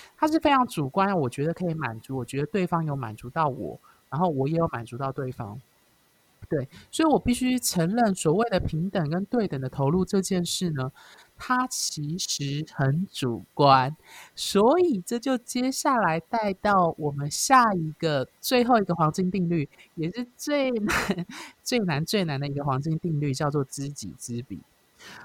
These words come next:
呃，我刚才录音前就跟 Charles 提到说，我们其实两个人就针对这个就讨论说，我们觉得这是最难，因为这超级困难，连我们自己都做不到。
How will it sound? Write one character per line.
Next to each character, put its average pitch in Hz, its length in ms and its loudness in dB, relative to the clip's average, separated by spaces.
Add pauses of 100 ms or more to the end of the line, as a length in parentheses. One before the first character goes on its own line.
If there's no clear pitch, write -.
(240)
呃， 180 260 2
我 170 200 -2
刚 269 160 4
才 339 140 6
录 302 140 2
音 294 140 2
前 185 260 2
就 220 220 2
跟 196 680 0 (280)
Charles 185 440 4
提 131 180 -4
到 156 240 2
说， 147 140 -2
我 147 160 0
们 165 100 -6
其 202 100 -2
实 214 100 2
两 175 140 2
个 143 80 0
人 139 80 0
就 185 140 0
针 180 160 0
对 180 140 2
这 180 80 0
个 156 100 2
就 165 100 0
讨 120 200 -2
论 151 120 -2
说， 160 120 0
我 143 40 0
们 131 120 -2
觉 143 80 0
得 143 80 0
这 180 80 -4
是 180 160 0
最 175 240 0
难， 120 320 -8
因 180 60 -4
为 185 60 -4
这 190 120 -6
超 190 640 4
级 127 360 -8
困 151 240 0
难， 127 180 -4
连 156 160 0
我 185 60 2 (100)
们 135 80 -16
自 190 200 -8
己 117 320 -10 (640)
都 160 200 2
做 170 200 0
不 - 80 -8
到。 98 320 -2